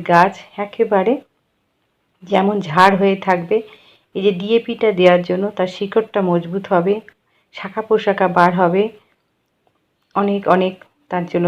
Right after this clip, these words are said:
গাছটা আমাদের ঝাড় হয়ে থাকবে। এই দুটি খাবারের গুণেই আমাদের গাছ যেমন সবুজ হয়ে থাকবে। নাইট্রোজেনের জন্য আমরা সরিষার খোল ব্যবহার করেছি,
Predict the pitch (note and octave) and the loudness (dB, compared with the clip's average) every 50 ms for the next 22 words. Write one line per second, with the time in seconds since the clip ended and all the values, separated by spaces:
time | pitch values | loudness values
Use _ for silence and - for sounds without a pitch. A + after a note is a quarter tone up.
0 | F3 F3 E3+ E3 E3+ E3+ - - - G3+ G3 F#3+ F#3 F3+ F#3 F3 F3 - - F3+ | 0 2 2 2 2 0 -4 -6 -6 -4 -4 -4 -4 -4 -4 -6 -4 0 2 4
1 | F3+ F3+ F#3 F3+ F#3 F#3 F3+ F3+ F#3 F#3 F3 F3 E3 E3+ A3+ C4 - _ _ _ | 4 2 2 0 0 -2 -2 -2 -2 -4 -4 -4 -4 -6 -8 -8 -8 _ _ _
2 | _ _ _ _ _ _ _ _ - A3+ G#3+ G#3 G3+ A3 G#3+ G#3 A#3 A3 - - | _ _ _ _ _ _ _ _ -4 -4 -4 -2 -4 -6 -6 -6 -8 -10 -10 -2
3 | - G3+ D#3 E3+ F3+ F3+ F#3 G3 G3 F3+ F3 F#3 F3+ F3+ F#3 G#3 B3+ - _ _ | 2 2 2 4 2 2 2 0 0 0 -2 -4 -2 -2 -4 -4 -6 -8 _ _
4 | _ _ F3+ E3+ E3+ E3+ E3+ E3+ D#3 D#3 E3 E3 D#3+ E3 F#3 F#3 - _ - D#3+ | _ _ -4 -2 -2 -2 -2 -2 -2 -2 0 2 2 2 0 -4 -10 _ -8 -6
5 | E3 E3 F3 F3+ F3 - - F#3 F#3+ F3+ F#3+ A3 A3+ A3 - - _ _ _ _ | -4 -2 -2 -4 -4 -4 -4 -4 -4 -2 -4 -6 -6 -6 -10 -18 _ _ _ _
6 | _ _ _ _ _ _ - G3 F3 E3+ E3+ E3+ F#3 F3 F3 F3 F#3 F#3 G#3 G3+ | _ _ _ _ _ _ -2 0 0 0 0 -2 -4 -4 -4 -4 -6 -6 -4 -2
7 | G3+ F3 E3+ F3 E3+ F3+ F3 E3 E3+ E3 E3+ E3 D#3+ - - E3+ E3 E3 E3 E3 | 0 0 0 0 -2 -4 -4 -2 -2 -2 -2 -4 -4 -2 -2 0 0 2 2 0
8 | E3 E3+ F3+ F3 - F3+ F3+ F#3+ - - F#3+ F#3 F#3 - - G3 G3+ F#3+ F#3+ F#3 | 0 0 -2 -2 -4 -6 -6 -4 -2 -2 -2 -2 -2 -4 -4 -2 0 0 0 -2
9 | F3+ F#3 F#3+ F#3+ F#3 F3 F3 - F3+ F3+ F3+ F3+ F3 - | -2 -2 -2 -2 -2 -2 -2 -4 -4 -4 -4 -6 -10 -16